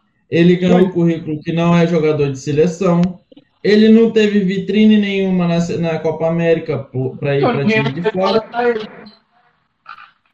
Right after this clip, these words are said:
Speaker 1: E vamos ter, e com, com muito prazer, se ele voltar, se ele não
Speaker 3: Hum.
Speaker 1: deixar o futebol no banco da seleção também, né?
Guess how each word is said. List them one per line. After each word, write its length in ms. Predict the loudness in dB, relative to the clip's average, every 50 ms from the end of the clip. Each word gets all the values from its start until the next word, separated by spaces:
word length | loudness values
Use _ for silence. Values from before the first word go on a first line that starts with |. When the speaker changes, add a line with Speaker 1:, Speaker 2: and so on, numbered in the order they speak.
| _ _ _ _ -8
Speaker 1:
E 120 | -6 -4
vamos 380 | -2 0 2 4 4 4 4 4
ter, 260 | 2 2 2 4 2
e 360 | 2 2 2 0 -2 -4 -6
com, 480 | -8 -6 -2 0 0 2 2 2 0 -2
com 200 | -2 -2 0 0
muito 360 | 2 2 2 2 0 0 -2
prazer, 560 | -4 -2 0 0 0 0 0 0 2 2 2 0
se 140 | 0 0
ele 140 | 0 0 2
voltar, 640 | 2 0 2 0 0 0 2 0 0 0 -2 -6 -10
se 160 | -6 0 2 4
ele 200 | 4 6 6 6
não 120 | 6 4
Speaker 3:
Hum. 40 | 4
Speaker 1:
deixar 320 | 4 2 4 2 2 2
o 80 | 0 0
futebol 540 | -2 -4 -4 -2 -2 0 2 2 2 4 4
no 160 | 4 4 4
banco 360 | 4 2 2 2 0 0 -2
da 120 | 0 -2 -2
seleção 640 | -2 0 0 2 2 0 0 0 0 0 0 0
também, 340 | 0 0 0 0 0 0 0
né? 240 | 0 0 0 -2